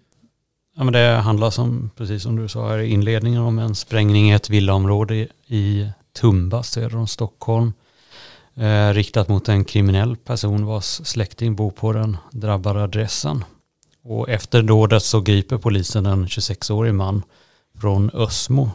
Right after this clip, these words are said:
i Nynäshamns kommun. Han bär då på en, eh, papperskasse med fem dynamitstavar och en elektrisk, eh, sprängkapsel. Och polisen spårar då dynamiten till Uppländska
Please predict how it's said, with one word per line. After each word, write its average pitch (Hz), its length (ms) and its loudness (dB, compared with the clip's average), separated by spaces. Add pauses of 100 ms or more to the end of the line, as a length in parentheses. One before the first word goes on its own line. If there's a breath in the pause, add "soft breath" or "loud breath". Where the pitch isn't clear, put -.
(140)
i 117 260 -6
Nynäshamns 110 800 -2 (120)
kommun. 113 540 4 (600 soft breath)
Han 107 200 0
bär 104 180 4
då 98 160 0
på 104 160 -4
en, 101 200 0
eh, 95 220 0 (240)
papperskasse 113 720 -4
med 113 180 -2
fem 104 340 -2
dynamitstavar 107 1200 -2
och 107 240 -6
en 104 240 -4 (140)
elektrisk, - 1120 -8
eh, 107 220 -6
sprängkapsel. 104 840 -6 (960 soft breath)
Och 110 180 -6
polisen 113 640 4
spårar 117 720 2 (280 loud breath)
då 117 260 -4
dynamiten 104 800 0
till 113 400 -2 (200)
Uppländska 113 840 -6